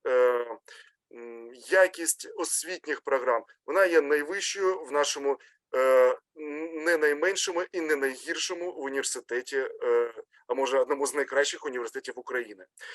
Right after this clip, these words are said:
Тому з гордістю, е,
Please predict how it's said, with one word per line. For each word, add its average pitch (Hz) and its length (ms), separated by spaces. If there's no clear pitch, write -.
Тому 185 380
з - 200
гордістю, 180 640
е, 131 460